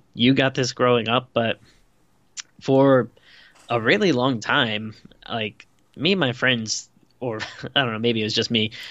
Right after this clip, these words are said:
but I kinda took that as a fact that if you died in your dreams, you died in real life. Like, I, I, I don't know if it was just me, but I feel like the movie, like, kinda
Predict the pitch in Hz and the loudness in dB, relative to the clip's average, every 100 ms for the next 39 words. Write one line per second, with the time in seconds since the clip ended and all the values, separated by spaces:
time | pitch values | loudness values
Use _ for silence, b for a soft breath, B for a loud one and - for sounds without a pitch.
0 | B B - 123 - 127 208 226 156 165 | B B -2 -2 0 0 0 0 0 -2
1 | - 123 - 117 107 - 120 123 107 - | -2 -4 -4 -6 -8 -6 0 0 -2 -8
2 | - 117 107 104 104 _ _ 127 131 139 | -20 -10 -8 -6 -10 _ _ -4 -2 -2
3 | 131 127 120 117 110 107 120 117 107 107 | 2 2 2 -2 -8 -8 -6 -6 -6 -6
4 | 107 110 107 104 107 b b _ - 113 | 0 2 2 -2 -8 b b _ -10 -8
5 | 107 110 113 107 110 - - - _ _ | -8 -4 -4 0 0 -2 -10 -20 _ _
6 | _ _ - - 110 - _ - 131 - | _ _ -10 -2 -2 -2 _ -4 -2 0
7 | 131 143 147 160 156 139 127 131 127 113 | 0 2 2 2 2 0 -4 -4 -2 -2
8 | 127 127 127 110 110 151 135 123 B B | -2 0 0 0 2 2 2 2 B B
9 | B - 135 120 143 135 120 110 - 127 | B -4 0 2 2 4 2 0 -4 -2
10 | 123 113 110 | 0 2 0